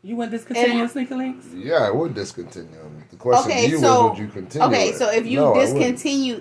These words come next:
Speaker 2: it, but they didn't get the picture.
Speaker 3: They didn't get the picture, and they decided to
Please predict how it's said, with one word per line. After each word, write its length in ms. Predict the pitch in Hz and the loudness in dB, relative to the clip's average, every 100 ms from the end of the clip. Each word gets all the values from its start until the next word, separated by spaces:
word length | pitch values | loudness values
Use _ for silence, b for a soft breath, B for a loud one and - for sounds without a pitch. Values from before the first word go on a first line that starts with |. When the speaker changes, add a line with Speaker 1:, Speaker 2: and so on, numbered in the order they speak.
| - | -6
Speaker 2:
it, 460 | 180 151 - - - b b b | -2 -2 -4 -14 -20 b b b
but 320 | 180 214 196 185 | -2 2 2 2
they 160 | 214 | 0
didn't 300 | 226 214 196 | 2 0 -2
get 280 | 208 196 - | -4 -6 -2
the 100 | 165 | -4
picture. 880 | - - 277 - - - - - - _ _ _ _ _ _ _ _ - | -4 -12 -8 -8 -10 -18 -14 -14 -16 _ _ _ _ _ _ _ _ -12
Speaker 3:
They 120 | 107 | -6
didn't 200 | 117 110 | -6 -4
get 140 | 123 120 | -4 -6
the 60 | |
picture, 640 | 107 131 123 - 135 120 110 | -6 -4 -4 -4 -2 0 0
and 120 | 107 | -2
they 120 | 107 | -4
decided 600 | 104 - 113 110 110 104 | -6 -4 -2 0 -2 -4
to 360 | - 104 95 | -8 -6 -6